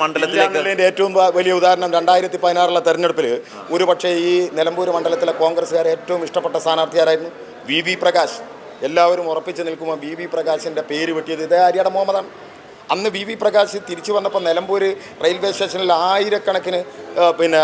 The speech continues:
Speaker 2: ആയിരോ ആയിരത്തി അഞ്ഞൂറോ വരുന്ന അത്രയും വരുന്ന ജനക്കൂട്ടമാണ് വി വി പ്രകാശിനെ സ്വീകരിച്ചു കൊണ്ടുപോയത്. ആ ജനക്കൂട്ടം കൂടി വമ്പിച്ച പ്രതിഷേധമായ മുദ്രാവാക്യം ഉയർത്തിക്കൊണ്ടാണ് ആര്യാടനെതിരെയല്ലേ, ആര്യാടൻ്റെ തട്ടകം,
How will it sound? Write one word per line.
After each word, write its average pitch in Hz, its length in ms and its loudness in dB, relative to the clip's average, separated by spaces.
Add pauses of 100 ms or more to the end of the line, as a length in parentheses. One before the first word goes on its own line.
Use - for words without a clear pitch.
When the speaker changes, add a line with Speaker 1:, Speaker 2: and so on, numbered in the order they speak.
(240)
Speaker 2:
ആയിരോ 190 240 2 (100)
ആയിരത്തി 202 320 2
അഞ്ഞൂറോ 196 300 2
വരുന്ന 156 200 -4 (380)
അത്രയും 208 340 -4
വരുന്ന 180 240 -4
ജനക്കൂട്ടമാണ് 160 600 -2 (420)
വി 156 140 -4
വി 175 140 -2
പ്രകാശിനെ 156 420 2 (220)
സ്വീകരിച്ചു 160 340 0
കൊണ്ടുപോയത്. 139 280 0 (440)
ആ - 20 4 (240)
ജനക്കൂട്ടം 247 500 2
കൂടി 208 160 -4 (160)
വമ്പിച്ച 190 400 -2
പ്രതിഷേധമായ 185 720 -2
മുദ്രാവാക്യം 170 480 0
ഉയർത്തിക്കൊണ്ടാണ് 160 480 -2 (140)
ആര്യാടനെതിരെയല്ലേ, 202 680 0 (540)
ആര്യാടൻ്റെ 180 480 4
തട്ടകം, 165 300 0